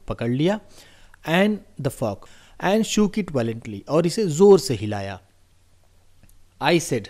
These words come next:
मैंने कहा, "Don't do that, you will hurt it", ऐसा मत करो, इससे इसको नुकसान होगा। I did not see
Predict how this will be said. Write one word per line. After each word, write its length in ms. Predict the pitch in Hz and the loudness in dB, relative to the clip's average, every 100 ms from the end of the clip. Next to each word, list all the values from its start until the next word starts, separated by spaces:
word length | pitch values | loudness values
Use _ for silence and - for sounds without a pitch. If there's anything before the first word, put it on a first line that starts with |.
| - | -10
मैंने 240 | 120 120 156 | -4 -2 -2
कहा, 320 | 139 139 156 - | -2 -4 -6 -6
"Don't 320 | 123 180 196 | 0 2 4
do 120 | 214 | 2
that, 300 | 208 185 - - _ _ 143 | 2 2 0 -10 _ _ -2
you 140 | 156 175 | 2 4
will 200 | 180 123 | 2 2
hurt 280 | 143 151 127 | 2 0 -2
it", 180 | 104 - - - - 151 | -10 -14 -20 -20 -14 -8
ऐसा 240 | 131 170 | -2 2
मत 240 | 160 185 - | 4 2 2
करो, 360 | 131 170 - - | 0 0 -2 -8
इससे 320 | 139 - 170 | -8 0 0
इसको 420 | 139 - - 214 - | 0 -4 -4 -4 -2
नुकसान 480 | 160 151 - 185 143 | -2 -2 0 0 0
होगा। 320 | 110 107 107 - _ _ _ _ _ _ _ _ - - | -2 -6 -10 -14 _ _ _ _ _ _ _ _ -14 -6
I 180 | 175 | -2
did 200 | 190 196 | -2 0
not 220 | 202 214 - | 0 0 -2
see 340 | - 214 180 | -2 0 0